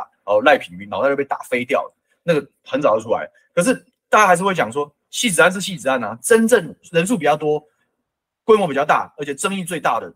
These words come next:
是板桥案嘛。板桥案的，的检验结果还没有公布，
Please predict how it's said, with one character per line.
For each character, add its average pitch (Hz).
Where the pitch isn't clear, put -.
是 151
板 95
桥 98
案 117
嘛。 85
板 170
桥 180
案 240
的， 165
的 -
检 -
验 180
结 131
果 101
还 -
没 135
有 123
公 113
布， 107